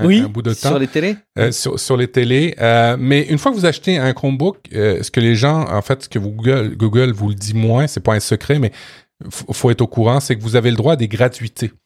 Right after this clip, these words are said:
Speaker 1: Euh, si
Speaker 2: Mhm.
Speaker 1: vous allez dans les, euh, euh, google point com slash Chromebook, je pense, slash perks, faites une recherche, là, Chromebook slash perks, P E R K S. Vous avez une page avec de nombreuses gratuités qui arrivent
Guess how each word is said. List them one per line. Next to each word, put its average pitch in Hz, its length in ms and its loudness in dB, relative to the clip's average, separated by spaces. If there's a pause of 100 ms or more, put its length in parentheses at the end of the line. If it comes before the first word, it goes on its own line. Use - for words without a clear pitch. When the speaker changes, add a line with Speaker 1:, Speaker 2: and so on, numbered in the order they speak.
(380)
Speaker 1:
Euh, 107 160 4
si 120 140 -4
Speaker 2:
Mhm. 147 60 -2
Speaker 1:
vous 139 80 0
allez 139 200 2
dans 135 140 2
les, 117 320 2
euh, 101 460 0 (240)
euh, - 260 -12 (100)
google 127 380 2
point 120 220 2
com 139 260 0
slash 120 640 -2
Chromebook, 131 540 -2
je - 60 -12
pense, 117 260 0
slash - 500 -2
perks, 123 440 -2 (420)
faites 147 220 -2
une 123 80 2
recherche, 110 480 0
là, 101 320 -2 (100)
Chromebook 127 540 0 (340)
slash 117 380 0
perks, - 420 -2 (140)
P 120 240 0
E 113 200 -4
R 120 340 0
K - 260 0
S. 110 380 -2 (380)
Vous 117 240 -2
avez 123 240 2
une 120 200 -2
page 131 340 0
avec 110 220 -2
de 104 120 -2
nombreuses 123 540 -2
gratuités 120 560 -4
qui - 140 -2
arrivent 113 340 0